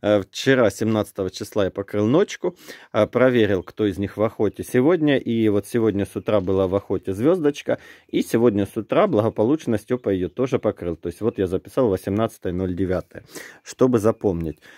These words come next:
Э, спрашивали, сколько длится сукрольность, э, как проверить охоту у крольчихи, и сколько длится охота, и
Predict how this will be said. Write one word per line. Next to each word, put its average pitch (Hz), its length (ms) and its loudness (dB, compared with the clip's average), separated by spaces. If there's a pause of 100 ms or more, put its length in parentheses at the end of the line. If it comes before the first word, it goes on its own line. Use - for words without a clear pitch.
(120)
Э, 101 180 2
спрашивали, 135 640 0
сколько 113 440 -2
длится 98 420 -4
сукрольность, 170 720 0
э, 107 180 6
как - 240 -6
проверить 101 460 0
охоту 165 460 0
у 147 160 2
крольчихи, 139 600 0
и 131 300 2
сколько 139 400 0
длится 104 460 0
охота, 147 400 0
и 143 380 2